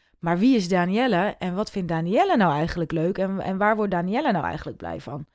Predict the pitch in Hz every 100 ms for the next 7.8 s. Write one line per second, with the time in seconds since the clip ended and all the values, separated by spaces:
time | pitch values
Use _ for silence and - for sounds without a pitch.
0 | _ _ _ _ _ _ _ _ _ _
1 | _ _ _ _ _ 226 277 339 330 349
2 | 349 254 277 - 349 - - 285 254 294
3 | 415 - - _ _ _ _ _ _ 208
4 | - 247 311 349 233 185 - - 254 285
5 | - 233 - 185 196 180 165 175 165 -
6 | - - 165 160 156 180 170 254 233 180
7 | 175 165 175 170 - 156 -